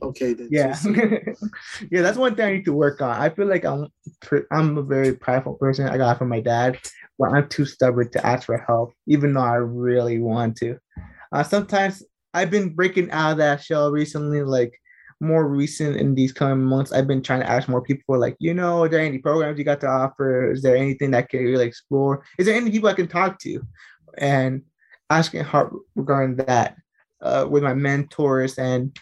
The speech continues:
Speaker 2: many of these programs I'm in. But before, I was very kind of stubborn in the sense that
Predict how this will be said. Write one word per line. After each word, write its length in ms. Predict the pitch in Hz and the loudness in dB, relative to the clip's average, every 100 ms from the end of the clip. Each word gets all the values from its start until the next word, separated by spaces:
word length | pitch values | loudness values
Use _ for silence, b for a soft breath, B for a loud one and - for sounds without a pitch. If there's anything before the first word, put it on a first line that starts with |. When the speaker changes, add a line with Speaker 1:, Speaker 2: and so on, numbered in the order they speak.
| B _ | B _
Speaker 2:
many 180 | 151 147 | -2 2
of 40 | 139 | 2
these 120 | 135 | 0
programs 360 | - 135 135 135 | -2 0 0 0
I'm 200 | 123 131 | 0 0
in. 260 | 131 139 - _ _ _ | -2 -4 -10 _ _ _
But 80 | 151 | -2
before, 440 | 139 143 - 170 | 0 0 -2 0
I 80 | 151 | 2
was 180 | 143 143 | 2 -2
very 260 | 131 135 131 | 0 0 -2
kind 220 | - 135 | -2 -4
of 60 | |
stubborn 560 | - - 131 135 156 151 | -4 -2 0 0 0 -2
in 60 | 143 | -2
the 80 | |
sense 240 | 131 135 131 | -2 -2 -2
that 240 | 131 120 | 0 0